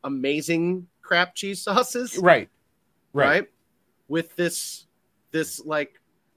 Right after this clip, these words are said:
Speaker 1: savory Parmesan garlic Zeppoli.
Speaker 2: Wow.
Speaker 1: It's so good, man. It's so good. Dude,
Speaker 2: Uh, that sounds
Speaker 1: Bruno
Speaker 2: awesome.
Speaker 1: dough. Yeah.
Speaker 2: I love, I love,
Speaker 1: Yeah.
Speaker 2: like, shitty cheese, though.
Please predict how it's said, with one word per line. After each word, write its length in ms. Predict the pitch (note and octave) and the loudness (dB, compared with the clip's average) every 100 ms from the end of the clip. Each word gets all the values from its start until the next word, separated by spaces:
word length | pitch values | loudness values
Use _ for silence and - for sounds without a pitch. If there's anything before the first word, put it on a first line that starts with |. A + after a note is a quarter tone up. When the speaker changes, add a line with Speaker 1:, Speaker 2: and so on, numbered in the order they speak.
| _ _ _ | _ _ _
Speaker 1:
savory 680 | - - - F3+ E3+ F3+ F3 | -12 -6 0 0 0 0 -2
Parmesan 640 | - - E3 E3 D#3+ D3+ C#3 | -6 -6 -4 -2 -2 -2 -2
garlic 320 | C#3+ D3 C#3+ | -2 -2 -4
Zeppoli. 520 | C3+ D3 F2+ D#2 D#2+ _ _ _ _ _ _ _ _ _ _ _ - | -6 -8 -10 -16 -18 _ _ _ _ _ _ _ _ _ _ _ -14
Speaker 2:
Wow. 300 | F2 E2+ D#2 _ _ _ _ _ _ - | -10 -8 -10 _ _ _ _ _ _ -20
Speaker 1:
It's 180 | - - | -10 -4
so 320 | - - G3 | -2 0 -2
good, 440 | - - C3 G2+ F2+ | -2 -6 -6 -6 -10
man. 260 | D#2 F2+ - _ _ - | -12 -14 -18 _ _ -2
It's 180 | G#3 - | 0 0
so 320 | - D#3+ C#3+ | -2 -2 -2
good. 300 | A2 F#2+ E2+ _ _ _ _ _ _ _ G#2+ | -6 -12 -14 _ _ _ _ _ _ _ -10
Dude, 160 | G#2 | -6
Speaker 2:
Uh, 360 | F#2+ F#2 E2+ E2+ D#2 | -6 -6 -10 -14 -14
that 120 | G2 | -10
sounds 240 | - A2 B2 | -6 -4 -4
Speaker 1:
Bruno 140 | A#2 | -6
Speaker 2:
awesome. 180 | G2+ F#2+ | -6 -8
Speaker 1:
dough. 180 | F#2 F2+ _ _ _ _ | -8 -10 _ _ _ _
Yeah. 300 | A2 G2 E2+ - _ _ _ _ - | -8 -6 -6 -12 _ _ _ _ 2
Speaker 2:
I 100 | F3+ | 6
love, 200 | G3+ G#3+ | 8 8
I 140 | D#3 F3+ | 6 6
love, 220 | G#3 G3+ | 6 4
Speaker 1:
Yeah. 60 | |
Speaker 2:
like, 160 | E3 A#2+ | 2 0
shitty 440 | - C#3+ B2 A2+ | -2 -2 -2 -6
cheese, 380 | - A#2+ A#2 G#2+ | -6 -6 -4 -6
though. 240 | F2+ D#2 | -8 -12